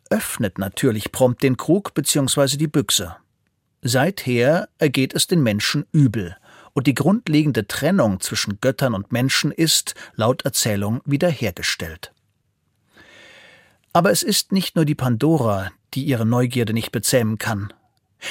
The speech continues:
Der gelehrte Faust in Goethes gleichnamigen Drama ist der Prototyp der menschlichen Neugier, denn er will wissen, was die Welt im Innersten zusammenhält. Er will die letzten Geheimnisse ergründen. Er sammelt alles Wissen der Welt,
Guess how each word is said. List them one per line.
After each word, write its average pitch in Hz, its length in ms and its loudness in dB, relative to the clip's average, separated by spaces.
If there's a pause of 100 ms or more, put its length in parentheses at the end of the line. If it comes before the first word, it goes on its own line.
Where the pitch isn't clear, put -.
(100)
Der 147 80 4
gelehrte 139 420 4
Faust 160 520 0
in 107 100 -4
Goethes 143 360 2
gleichnamigen 113 720 0
Drama 123 480 0 (220)
ist - 180 2
der 131 80 6
Prototyp 123 840 0
der 117 100 2
menschlichen 117 500 0
Neugier, 120 580 2 (360)
denn 135 100 4
er 196 220 2
will 120 180 2
wissen, 160 380 2
was 127 180 0
die 104 180 -6
Welt 156 420 2
im 135 240 0
Innersten 165 580 2
zusammenhält. 110 840 -2 (340)
Er 131 160 2
will 196 240 6 (220)
die 131 80 6
letzten 170 480 2
Geheimnisse 127 680 2
ergründen. 120 640 -2 (720)
Er 139 100 2
sammelt 160 460 2
alles 180 320 2
Wissen 147 240 4
der 120 160 4
Welt, 156 480 -2